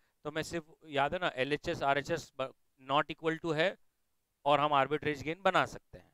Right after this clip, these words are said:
ठीक है। तो मैं आपको दो तीन, दोनों side से prove करके देता हूं, बाद में मैं conclusion लिख दूंगा कि बस। Question one फ़ोर्टी वन देखिए, Exchange rate दिया है, अ,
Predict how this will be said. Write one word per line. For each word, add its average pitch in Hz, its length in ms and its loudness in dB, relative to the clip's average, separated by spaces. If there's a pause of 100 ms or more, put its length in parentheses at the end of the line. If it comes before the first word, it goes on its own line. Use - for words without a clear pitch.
(160)
ठीक 160 120 -6
है। 190 60 0
तो 175 100 -8
मैं 160 120 2
आपको 170 200 -2
दो 151 180 0
तीन, 180 260 -8 (600)
दोनों 156 200 2
side 180 220 4
से 190 120 -2
prove 170 280 -2
करके 165 300 0
देता 165 240 2
हूं, 190 120 2 (100)
बाद 143 180 6
में 175 100 -8
मैं 170 240 0
conclusion 160 380 -8
लिख 156 180 -12
दूंगा 165 200 -4
कि 190 140 -6 (1000)
बस। - 220 -10 (560)
Question 202 280 -2
one 180 180 0
फ़ोर्टी 180 200 0
वन 175 140 -2
देखिए, 165 260 -6 (640)
Exchange 208 440 2
rate 208 240 4
दिया 175 300 6
है, 196 320 4
अ, - 840 -8